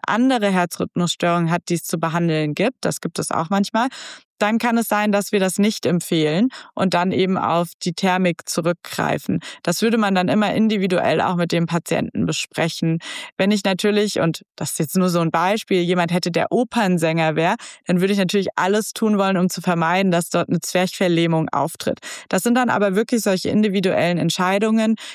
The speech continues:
Wie gesagt, alle Verfahren aktuell noch ebenbürtig. Wir denken aber P F A Technologie der Zukunft und, äh, das wird sich jetzt in den nächsten Jahren sicherlich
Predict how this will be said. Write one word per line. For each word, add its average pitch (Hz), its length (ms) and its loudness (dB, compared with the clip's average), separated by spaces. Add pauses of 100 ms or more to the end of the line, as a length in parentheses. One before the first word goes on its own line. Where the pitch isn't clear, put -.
(100)
Wie 202 100 0
gesagt, 180 420 0
alle 190 160 2
Verfahren 180 440 -2
aktuell - 500 0
noch 165 220 0
ebenbürtig. 220 580 2
Wir 202 80 0
denken 180 280 0
aber 175 260 0
P 185 180 0
F 175 120 -2
A 175 240 0 (260)
Technologie 185 640 0
der 170 180 2
Zukunft 208 540 -2 (340)
und, 180 400 2
äh, 170 220 2
das 170 240 0
wird 180 160 0
sich 185 160 0
jetzt 175 180 -2
in - 100 0
den 165 140 2
nächsten 165 300 0
Jahren 160 240 2
sicherlich 160 480 0